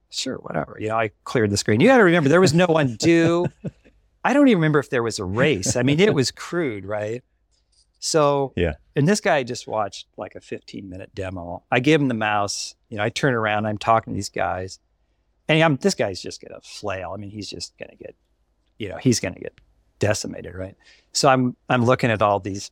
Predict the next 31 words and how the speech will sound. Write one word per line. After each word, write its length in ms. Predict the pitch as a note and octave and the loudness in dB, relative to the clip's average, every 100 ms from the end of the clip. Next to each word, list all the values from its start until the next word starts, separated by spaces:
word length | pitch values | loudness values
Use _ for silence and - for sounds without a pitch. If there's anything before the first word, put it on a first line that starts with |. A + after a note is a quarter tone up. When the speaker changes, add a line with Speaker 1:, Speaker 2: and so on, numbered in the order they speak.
| _ - | _ -4
Speaker 1:
guys. 280 | G2+ G2+ | -2 0
They're 120 | D#3 F3 | 2 2
asking 360 | C3+ - A#2+ | 2 -2 -10
me 80 | G#2+ | -12
questions 640 | _ F#2 F#2+ - G2 F#2 | _ -12 -12 -14 -16 -16
about 280 | - F#2+ - _ | -12 -10 -10 _
things, 400 | F#2 F2+ F#2+ F#2+ | -18 -16 -16 -16
and 280 | F#2+ F#2 G#2+ | -18 -14 -8
they're 120 | G#2+ | -4
like, 180 | A2 A2 | -4 0
"Why 120 | E3 | 2
do 60 | F3+ | 2
you 40 | |
think 140 | D#3 E3 | 0 -4
it'll 140 | D3+ | -4
work?" 180 | D3 A2+ _ _ | -4 -4 _ _
You 100 | - | -18
know, 60 | F#2+ | -18
it's 80 | - | -18
kinda 180 | - | -18
like, 140 | F#2 - | -18 -12
"Oh, 120 | C4+ D#4 | -10 -8
I 80 | A#3+ | -8
think," 200 | A3 - | -10 -6
you 100 | - | 2
know, 40 | B3+ | 4
it's 80 | A3+ | 6
just 180 | F#4 | 4
very 180 | C4+ A3+ | 6 6
honest, 400 | D#3 D3 C#3 A#2+ | 6 4 2 -2
just 240 | B2+ G#2+ | -8 -10